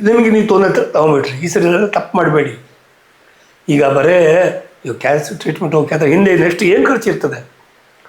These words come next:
ಮುಂದೆ ನಿಮ್ದು ಎರಡು ವರ್ಷ ಫ್ಯೂಚರ್ ಏನು, ಆಮೇಲೆ ಅದರ ಮುಂದೆ ಏನಾಗ್ಬೋದು ನಿಮಗೆ ಲೈಫಲ್ಲಿ ಗೊತ್ತಿಲ್ಲ ನಿಮಗೆ,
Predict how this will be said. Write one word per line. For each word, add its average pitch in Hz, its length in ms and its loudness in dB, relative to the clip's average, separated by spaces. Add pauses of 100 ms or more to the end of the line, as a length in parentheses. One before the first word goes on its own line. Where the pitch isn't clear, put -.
(280)
ಮುಂದೆ 185 180 2
ನಿಮ್ದು 180 220 2
ಎರಡು 180 140 2
ವರ್ಷ 185 140 0
ಫ್ಯೂಚರ್ 202 420 0
ಏನು, 139 420 -2 (680)
ಆಮೇಲೆ 151 180 2
ಅದರ 160 200 2
ಮುಂದೆ 165 600 0 (120)
ಏನಾಗ್ಬೋದು 202 500 2
ನಿಮಗೆ 147 320 0
ಲೈಫಲ್ಲಿ 139 540 -4 (240)
ಗೊತ್ತಿಲ್ಲ 180 320 0
ನಿಮಗೆ, 139 380 -4